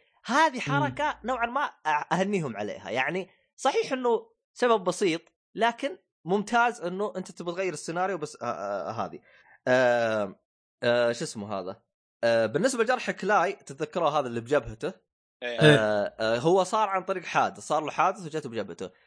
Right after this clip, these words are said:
Speaker 1: لكن بالنسبة للكتاب كان بيده هو س-، وبس. الفرق بين الكتاب والمسلسل، الكتاب سواه عن قصد، يعني، هو جرح نفسه،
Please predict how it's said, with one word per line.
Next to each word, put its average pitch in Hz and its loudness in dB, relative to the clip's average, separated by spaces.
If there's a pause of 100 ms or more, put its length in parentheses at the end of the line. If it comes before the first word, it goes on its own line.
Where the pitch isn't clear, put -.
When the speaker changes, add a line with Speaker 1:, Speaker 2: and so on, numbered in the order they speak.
(120)
Speaker 1:
لكن 117 -2
بالنسبة 170 -2
للكتاب 175 2
كان 156 0
بيده 170 -2
هو 180 2
س-، 180 -4 (120)
وبس. 120 -2
الفرق 165 2
بين 135 -2
الكتاب 139 0
والمسلسل، 131 -4 (520)
الكتاب 208 2
سواه 170 2
عن 147 -2
قصد، - 0 (180)
يعني، 113 -8
هو 120 2
جرح 104 -6
نفسه، 98 -10